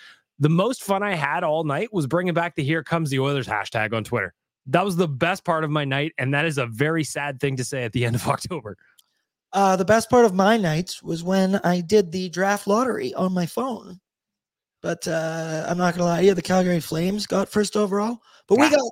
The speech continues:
Speaker 2: we got second overall, so I was kinda happy with that. But the bar's pretty low tonight, baby. Anything could make my day. Um, just kinda wrapping up some things here in the game.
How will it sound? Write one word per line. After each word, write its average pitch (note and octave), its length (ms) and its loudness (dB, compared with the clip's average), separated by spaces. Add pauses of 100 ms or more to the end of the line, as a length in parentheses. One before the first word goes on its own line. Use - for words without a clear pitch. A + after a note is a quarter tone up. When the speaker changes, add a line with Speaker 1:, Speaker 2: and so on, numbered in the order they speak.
Speaker 2:
we A#3 80 0
got C4 200 4
second A#3+ 320 4
overall, F3 360 6
so F#3+ 120 0
I - 20 4
was F#3+ 160 4
kinda F#3 200 4
happy F3+ 220 4
with F#3 120 2
that. A3 300 4 (280)
But G#3 120 2
the G3+ 60 2
bar's C#4+ 640 6 (100)
pretty G4 260 6
low D4 360 8
tonight, G#3 380 4
baby. A3+ 360 6
Anything G3 520 2
could F3+ 160 -2
make F#3 260 0
my F#3 200 2
day. G3+ 420 4 (520)
Um, A3 320 4
just A3 160 -2
kinda B3 160 6
wrapping G#3 300 4
up F#3+ 80 0
some E3+ 160 -10
things G3 260 0
here F#3+ 280 2
in G#3 160 2
the G3+ 80 2
game. G3+ 420 2